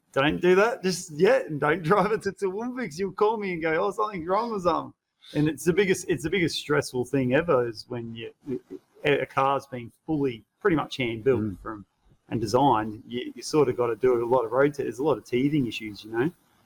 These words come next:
Speaker 1: with stuff like I was saying with the sensors on the airbags and stuff. But, um, but yeah, no, it, it's, it's done a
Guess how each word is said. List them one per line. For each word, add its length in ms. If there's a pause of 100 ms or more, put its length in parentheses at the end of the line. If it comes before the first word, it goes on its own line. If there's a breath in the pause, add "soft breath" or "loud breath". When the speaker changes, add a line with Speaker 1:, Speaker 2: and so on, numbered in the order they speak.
(120)
Speaker 1:
with 100
stuff 220
like 100
I 100
was 140
saying 160
with 100
the 60
sensors 340
on 120
the 100
airbags 480
and 100
stuff. 240 (720)
But, 140
um, 300 (560)
but 100
yeah, 180
no, 220 (140)
it, 200
it's, 480
it's 280
done 200
a 80